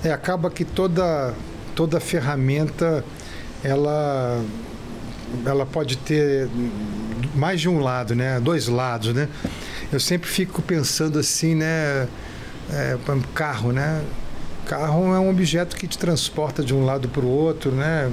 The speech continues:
Um negócio super útil, né? Antigamente era muito difícil as pessoas se deslocarem, né?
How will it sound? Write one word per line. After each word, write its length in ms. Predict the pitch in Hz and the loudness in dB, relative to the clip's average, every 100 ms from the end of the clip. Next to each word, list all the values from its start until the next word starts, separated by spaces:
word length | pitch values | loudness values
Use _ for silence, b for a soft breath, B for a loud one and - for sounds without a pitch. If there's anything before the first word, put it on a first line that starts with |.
| 123 | 2
Um 80 | 135 | 2
negócio 360 | 131 143 - | 2 2 0
super 400 | - - - 160 | 0 0 2 2
útil, 420 | 131 170 - - 131 | 4 2 0 0 2
né? 340 | 151 160 127 - B B B | 2 2 0 -2 B B B
Antigamente 580 | - 131 135 131 147 - | -4 -2 0 2 2 0
era 80 | 147 | 2
muito 200 | 151 160 | 2 2
difícil 420 | 151 - 160 - | 0 2 0 0
as 100 | - | 0
pessoas 340 | 151 - 143 - | 0 0 0 0
se 80 | 135 | 0
deslocarem, 760 | 123 139 123 - 127 120 117 | 2 2 0 -2 -2 -2 0
né? 120 | 127 | -2